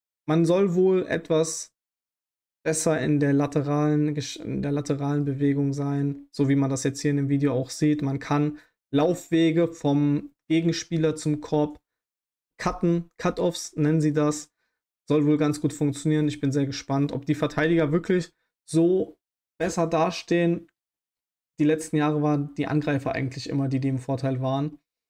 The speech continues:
Wenn die Defense zu sehr im Vorteil ist, wird das Spiel keinen Spaß machen, weil zu viele Leute, äh, nicht schaffen werden zu scoren.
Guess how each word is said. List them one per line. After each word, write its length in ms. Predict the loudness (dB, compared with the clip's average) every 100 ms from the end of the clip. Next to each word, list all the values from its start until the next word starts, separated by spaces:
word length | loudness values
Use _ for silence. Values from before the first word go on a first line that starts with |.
| _ _ -2
Wenn 160 | 2
die 140 | 2 2
Defense 560 | 2 2 0 -2 -8
zu 160 | -2 2
sehr 140 | 2
im 100 | 0
Vorteil 360 | 0 0 2 2
ist, 240 | 0 0
wird 140 | -2 -2
das 80 |
Spiel 220 | -2 -2 0
keinen 180 | 0
Spaß 280 | 0 -2 0
machen, 260 | 0 0 0
weil 200 | 0 0
zu 120 | -2
viele 240 | 0 2 4
Leute, 640 | 4 2 0 0 0 -2 -14 _ _ _ 0
äh, 300 | 2 2 2
nicht 240 | 2 2
schaffen 280 | -2 0 2
werden 180 | 2 -2
zu 120 | -6
scoren. 540 | -4 0 0 0 -4